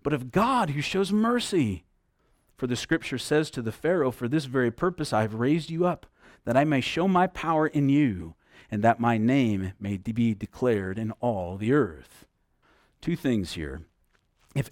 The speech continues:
everyone is at a foundational level deserving of judgment, then is God unrighteous for showing mercy to some?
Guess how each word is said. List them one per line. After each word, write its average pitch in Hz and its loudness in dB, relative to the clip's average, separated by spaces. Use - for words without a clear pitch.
everyone 120 4
is 120 0
at 147 4
a 139 0
foundational 143 0
level 95 -4
deserving 120 -2
of 101 -6
judgment, - -10
then 110 0
is 98 -4
God 110 2
unrighteous 101 -6
for - -14
showing 95 -6
mercy 92 -10
to - -20
some? - -18